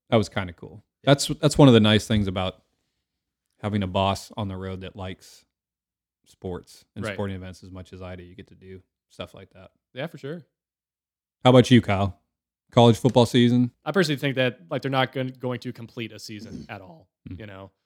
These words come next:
Speaker 2: I mean, like, unless they have a bunch of tests come back positive and then they're just like, "Oh, we're just gonna power through," which seems like an S E C thing to do,
Speaker 1: <laughs>
Speaker 2: in my opinion. But, uh, but yeah, like, I don't think there's any way that you can kind of control college students. Yeah, I mean, like, going to parties, being social,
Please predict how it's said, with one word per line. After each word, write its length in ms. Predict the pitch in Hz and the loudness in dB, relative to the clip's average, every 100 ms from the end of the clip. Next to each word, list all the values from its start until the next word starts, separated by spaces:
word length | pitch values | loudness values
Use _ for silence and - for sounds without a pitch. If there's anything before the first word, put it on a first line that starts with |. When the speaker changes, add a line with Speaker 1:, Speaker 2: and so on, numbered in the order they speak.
| _ _ _ | _ _ _
Speaker 2:
I 120 | 110 | -14
mean, 120 | 117 | -12
like, 100 | 113 | -12
unless 340 | 113 117 110 - 131 | -8 -8 -8 -12 _
they 320 | 123 113 110 107 _ _ _ - | -10 -8 -8 -14 _ _ _ -12
have 160 | 113 | -12
a 20 | 101 | -10
bunch 180 | 110 | -14
of 60 | - | -14
tests 300 | - 110 104 | -14 -14 -12
come 100 | 117 | -14
back 180 | 110 107 | -14 -14
positive 400 | 110 107 110 104 | -14 -14 -14 -16
and 80 | 104 | -16
then 80 | 104 | -18
they're 80 | 101 | -20
just 100 | 98 | -20
like, 100 | 98 | -18
"Oh, 60 | |
we're 80 | 104 | -18
just 100 | 104 | -18
gonna 100 | 107 | -20
power 260 | 101 107 104 | -20 -18 -18
through," 360 | 107 110 104 104 _ _ _ _ | -14 -12 -12 -14 _ _ _ _
which 260 | 110 104 - | -16 -16 -14
seems 220 | 123 113 | -12 -10
like 140 | 110 | -14
an 80 | 107 | -16
S 220 | 127 113 | -18 -16
E 80 | 110 | -16
C 300 | 104 107 101 _ _ | -18 -18 -20 _ _
thing 140 | 107 101 | -20 -20
to 100 | 107 | -18
do, 140 | 107 | -14
Speaker 1:
<laughs> 380 | - 139 - - | -8 -8 -10 -14
Speaker 2:
in 100 | 117 | -8
my 140 | 110 | -8
opinion. 340 | 107 110 104 107 | -8 -14 -16 -12
But, 240 | 117 113 _ _ _ _ | -12 -12 _ _ _ _
uh, 240 | 107 110 | -10 -8
but 120 | 110 120 | -8 -6
yeah, 100 | 113 | -6
like, 200 | 113 117 | -8 -8
I 80 | 139 | -4
don't 180 | 123 110 | -4 -4
think 240 | 113 110 | -12 -14
there's 160 | 113 101 | -16 -16
any 80 | 107 | -16
way 120 | 107 | -14
that 120 | 107 | -16
you 80 | 101 | -18
can 120 | 113 | -20
kind 160 | 107 104 | -18 -18
of 80 | - | -18
control 600 | 104 - 104 98 98 95 _ _ _ _ _ _ _ _ _ - | -20 -16 -12 -12 -14 -18 _ _ _ _ _ _ _ _ _ -10
college 240 | 110 98 | -10 -10
students. 540 | - 107 104 104 - _ | -16 -18 -18 -20 -20 _
Yeah, 220 | 113 101 | -16 -14
I 40 | 95 | -14
mean, 120 | 107 | -16
like, 140 | 107 | -18
going 140 | 104 107 | -16 -18
to 60 | |
parties, 300 | 107 107 104 | -14 -16 -16
being 160 | 98 107 | -18 -20
social, 500 | - 110 104 107 101 | -16 -16 -14 -16 -16